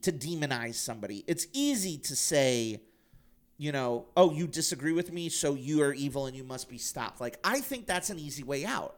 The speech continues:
in my, in my opinion. And what this movie asks you to do with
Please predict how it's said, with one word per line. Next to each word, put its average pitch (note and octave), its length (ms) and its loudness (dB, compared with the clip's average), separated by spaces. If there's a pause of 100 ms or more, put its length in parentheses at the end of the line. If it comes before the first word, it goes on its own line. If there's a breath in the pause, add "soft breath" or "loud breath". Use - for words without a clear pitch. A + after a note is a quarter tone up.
(220)
in E3+ 120 -2
my, A3 140 0
in A#3 140 -4
my A#3+ 140 0
opinion. G#3 580 -6 (400 loud breath)
And E3+ 160 -4
what F#3+ 160 -4
this C4+ 200 0
movie B3 360 -4
asks - 500 2
you F3+ 120 -4
to D3+ 100 0
do C#4+ 300 -2
with D#3+ 180 -2